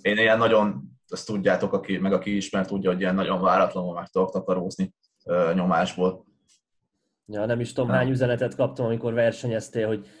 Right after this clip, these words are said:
Speaker 2: de figyelj, a márka, miért nem mentek rendes súlyokra, hogy izé, olyan könnyű volt még a harmadik fogása is, hogy R P E hét, mert hogy ugye neked azért a, a,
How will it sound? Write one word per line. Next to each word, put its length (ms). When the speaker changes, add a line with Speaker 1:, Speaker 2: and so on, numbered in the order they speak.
Speaker 2:
de 80
figyelj, 320
a 60
márka, 400
miért 200
nem 140
mentek 320
rendes 420
súlyokra, 520
hogy 140
izé, 360
olyan 260
könnyű 300
volt 220
még 160
a 60
harmadik 440
fogása 420
is, 100
hogy 140
R 200
P 60
E 200
hét, 300
mert 260
hogy 160
ugye 160
neked 300
azért 380
a, 200
a, 500